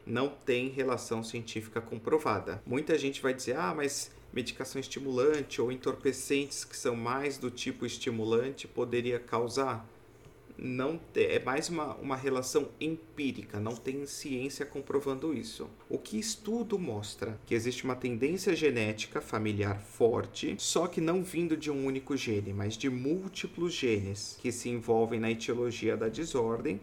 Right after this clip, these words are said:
cada um com efeito moderado. Então seria a ideia seguinte: você tem vários genes, cada um deles isolado não daria efeito suficiente pra doença, mas quando dois ou mais se ativam,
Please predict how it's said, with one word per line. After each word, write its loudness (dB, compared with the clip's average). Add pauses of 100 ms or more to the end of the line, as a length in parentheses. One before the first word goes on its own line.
cada 4
um 2
com 0
efeito -2
moderado. 4
Então 2
seria -2 (300)
a 2
ideia 4
seguinte: -4
você -2
tem 0 (520)
vários 6
genes, 2
cada 0
um 0
deles 2
isolado 2 (100)
não 2
daria 4
efeito 0
suficiente -4
pra -2
doença, 0
mas -4
quando 0
dois 4
ou 4
mais 2
se -4
ativam, 0